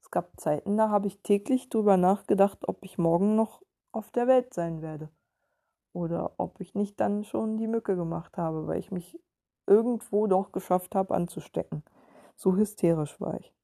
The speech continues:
Und, ähm, also so buchstäblich. Ich hatte wirklich richtig Todesangst teilweise.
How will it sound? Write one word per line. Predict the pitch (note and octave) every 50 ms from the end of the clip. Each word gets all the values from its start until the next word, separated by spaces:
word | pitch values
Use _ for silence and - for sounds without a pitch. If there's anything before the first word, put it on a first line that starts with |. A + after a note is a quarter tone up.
| _ _ _ _ _ _ _ _ _ - _ _ _ _ _ _
Und, | - F3 F3 E3+ E3 E3 E3+ - - - - -
ähm, | E3+ F3 E3+ E3+ E3 E3+ E3 E3 E3 E3+ - _ _ _ _ _ _ _ _ _ _ _ _ _ _ _ _ _ _ _ _ _ _ - _
also | E3 E3+ D#3 D#3+
so | D#3 D#3 D#3
buchstäblich. | D3+ D#3 F3 F#3 - - - - - - - - - - G3 F#3 - _
Ich | G#3+ - -
hatte | F3+ - - D3+ D#3
wirklich | E3 E3+ E3+ - E3+ E3+ - - -
richtig | F#3 - - _ - - - _
Todesangst | - - F#3+ G3 F3+ E3 - - - F3 E3+ F3 E3 - -
teilweise. | - - E3 D#3+ D#3 D#3 D#3 D#3 D#3+ D#3+ F#3 G3